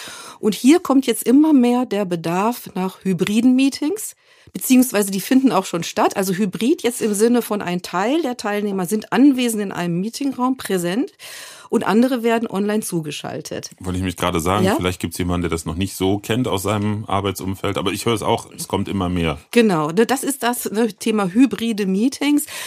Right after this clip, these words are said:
Speaker 1: Ein Teil der Teilnehmer sind ganz normal in einem Raum, unterhalten sich ganz natürlich und normal, äh, also normal in Anführungszeichen,
Speaker 2: Ja.
Speaker 1: aber ich meine damit auch, dass sie jetzt nicht, äh, alle vorm Laptop sitzen und
Speaker 2: Mhm.
Speaker 1: in ihr, ihr Teams-Meeting oder Webex-Meeting reingucken, sondern sie sind einfach präsent und,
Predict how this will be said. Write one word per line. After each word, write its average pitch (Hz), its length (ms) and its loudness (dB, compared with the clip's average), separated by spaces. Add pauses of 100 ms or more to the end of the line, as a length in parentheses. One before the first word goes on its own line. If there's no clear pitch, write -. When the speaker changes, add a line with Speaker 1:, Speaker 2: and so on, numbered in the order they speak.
Speaker 1:
Ein 185 180 0
Teil 311 400 0 (280)
der 220 100 -2
Teilnehmer 226 480 2
sind 285 240 0
ganz 302 240 -4
normal 247 240 0
in 226 60 0
einem 202 240 -4
Raum, 185 360 0
unterhalten 196 500 -2
sich 220 360 -6
ganz 202 300 0
natürlich 226 560 0
und 175 120 -4
normal, 165 520 -2 (720)
äh, 202 60 -2
also 190 320 0
normal 165 260 0
in - 60 -4
Anführungszeichen, 233 800 0
Speaker 2:
Ja. 190 60 2
Speaker 1:
aber 190 60 -6
ich - 100 -4
meine 208 180 0
damit 214 260 2
auch, 208 140 -2
dass 190 160 -4
sie 202 80 -6
jetzt 190 200 -4
nicht, 247 380 2
äh, - 60 -4 (160)
alle 214 200 2
vorm 185 220 -2
Laptop 226 380 -4
sitzen 220 320 -2
und 208 180 4
Speaker 2:
Mhm. 202 60 2
Speaker 1:
in 190 80 0
ihr, 175 240 0
ihr 170 160 -2
Teams-Meeting 240 560 0
oder 165 100 -2
Webex-Meeting 240 640 -2
reingucken, 214 460 -2
sondern 196 260 -2
sie 185 100 -4
sind 214 240 -2
einfach 208 380 -4
präsent 180 480 -2
und, 190 200 -2